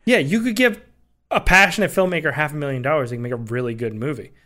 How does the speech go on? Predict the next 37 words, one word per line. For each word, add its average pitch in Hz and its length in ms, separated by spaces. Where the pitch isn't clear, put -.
I - 60
don't, 202 160
that's 196 160
what 233 100
I, 208 180
I - 40
don't 175 200
understand. 165 340
Like, 127 280
if 139 100
you 226 100
tell 233 180
me 208 140
I 190 100
can 175 180
make 165 140
a 160 40
movie 165 240
that's 139 160
gonna 151 140
be 143 120
on - 80
Sci-Fi 139 400
Channel, 185 400
I'd 170 100
be 220 80
fucking 160 380
pumped 175 340
and 123 160
try 160 180
and 139 100
do 139 100
best 151 420
as 143 100
I 127 60
can, 170 280
because 135 320